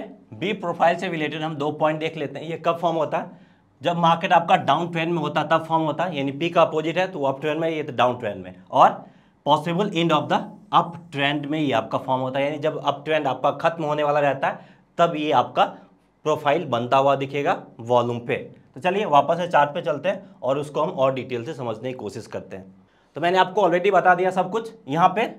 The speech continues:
जो पीओसी बना है वो हमारा क्या बना है, ये हमारा क्या बना है, point of control बना है। और ये आपका क्या शेप है, ये आपका बी शेप है, इसको आप समझ सकते हैं। मैं यहाँ पे आपको डायरेक्ट एक्सप्लेन करता हूँ। अब यहाँ पे सबसे पहला पॉइंट ये है, ये आपका क्या करेगा,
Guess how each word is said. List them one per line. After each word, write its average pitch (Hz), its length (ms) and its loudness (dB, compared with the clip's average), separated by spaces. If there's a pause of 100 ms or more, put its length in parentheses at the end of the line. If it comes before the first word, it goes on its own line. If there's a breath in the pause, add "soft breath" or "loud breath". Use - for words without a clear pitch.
(160)
जो 151 120 -4
पीओसी 190 440 0
बना 180 200 4
है 208 240 2
वो 139 80 -2
हमारा 170 260 8
क्या 175 180 6
बना 117 180 0
है, 95 140 -10 (220 loud breath)
ये 175 120 0
हमारा 175 260 6
क्या 170 160 6
बना 165 180 2
है, - 120 -6 (220)
point 151 320 -2
of 160 220 -2
control 123 440 -4
बना 107 200 -4
है। 98 180 -8 (260 loud breath)
और 139 120 0
ये 165 120 0
आपका 170 240 2
क्या 170 220 0
शेप 180 260 -4
है, 214 140 -2 (260 loud breath)
ये 147 140 -2
आपका 156 280 2
बी 156 220 -4
शेप 165 260 -4
है, 170 60 -4
इसको 151 200 -6
आप 147 160 0
समझ 127 240 -8
सकते - 320 -12
हैं। - 160 -18 (200 soft breath)
मैं 139 80 -2
यहाँ 160 160 2
पे 175 80 0
आपको 170 200 2
डायरेक्ट 156 300 2
एक्सप्लेन 156 360 -4
करता 95 280 -8
हूँ। 92 140 -16 (280 loud breath)
अब 180 140 2
यहाँ 185 180 4
पे 190 140 -2
सबसे 185 280 -2
पहला 160 280 4
पॉइंट 160 280 0
ये 127 180 2
है, 82 120 -8 (520)
ये 170 140 0
आपका 165 220 4
क्या 147 220 2
करेगा, 90 300 -8